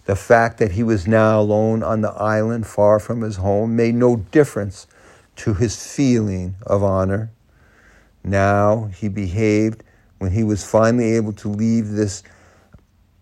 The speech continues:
island, meant nearly as much to him as his actual survival. He continued his song long into the night as his small fire burned low. Tomorrow,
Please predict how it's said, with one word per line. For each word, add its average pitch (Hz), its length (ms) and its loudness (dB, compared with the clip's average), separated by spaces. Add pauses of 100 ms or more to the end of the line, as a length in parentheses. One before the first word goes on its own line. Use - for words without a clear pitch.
(240)
island, 120 540 2
meant 120 200 0
nearly 123 380 6
as 104 240 2
much 135 400 4
to 117 100 -6
him 123 320 0 (380)
as 127 440 2
his 127 180 -6
actual - 480 -6
survival. 107 760 0 (300)
He 107 120 -4
continued 135 640 0
his 110 160 -4
song 110 340 2
long 120 340 6
into 127 220 -2
the 117 160 0
night 101 320 0 (580)
as 87 220 -4
his 87 120 -6
small 101 320 -2
fire 98 460 -2
burned 98 440 -6
low. 95 340 -2 (1200)
Tomorrow, 135 580 4